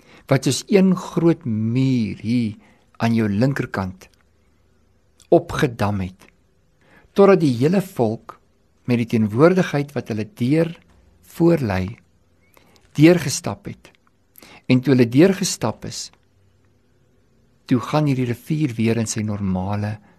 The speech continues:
vloei in. Aan die ander kant sê God, "Daar waar die priesters gestaan het, daar waar die voete van hulle was wat my teenwoordigheid gedra het, dis daar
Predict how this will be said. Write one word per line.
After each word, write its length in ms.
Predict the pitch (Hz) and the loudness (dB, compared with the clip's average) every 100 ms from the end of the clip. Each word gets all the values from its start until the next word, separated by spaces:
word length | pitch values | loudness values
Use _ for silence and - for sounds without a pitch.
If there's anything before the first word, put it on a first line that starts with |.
| _ | _
vloei 380 | - - 107 98 - | -18 -8 -4 -4 -6
in. 160 | 92 98 _ _ _ _ _ _ _ _ _ _ _ _ _ _ _ _ _ _ _ _ | -8 -12 _ _ _ _ _ _ _ _ _ _ _ _ _ _ _ _ _ _ _ _
Aan 140 | 139 160 | 0 2
die 80 | - | 4
ander 220 | 196 240 | 4 4
kant 260 | - 127 113 | 2 -2 -2
sê 180 | - 98 | -6 -8
God, 400 | - 110 _ _ _ _ _ _ _ - | -10 -14 _ _ _ _ _ _ _ 0
"Daar 300 | 123 135 160 | 4 4 4
waar 160 | 151 | 2
die 140 | 143 131 | 0 -2
priesters 480 | 151 143 - 147 - | -4 -4 -6 -8 -8
gestaan 500 | 127 - 135 131 110 | -8 -6 -4 -4 -6
het, 280 | 90 _ _ _ _ _ _ - _ - | -10 _ _ _ _ _ _ -20 _ -2
daar 320 | 120 131 135 | 2 4 4
waar 140 | 131 | 2
die 140 | 120 113 | 0 -4
voete 400 | - 202 190 180 | -4 -4 -2 -4
van 220 | - 123 | -2 0
hulle 260 | 98 117 117 | 0 0 0
was 400 | 110 110 - - | -2 -2 -6 -8
wat 200 | 110 107 | -8 -4
my 140 | 104 104 | -2 -2
teenwoordigheid 1040 | - 101 95 110 131 143 143 131 123 120 | -2 -2 -2 0 2 2 -2 -2 -4 -4
gedra 500 | - 107 - 104 95 92 | -6 -8 -4 -2 -2 -4
het, 320 | 90 - - _ _ _ - - - - | -6 -12 -20 _ _ _ -20 -20 -18 -4
dis 220 | 117 - | -2 -2
daar 520 | - 120 127 98 - | 2 2 2 0 -6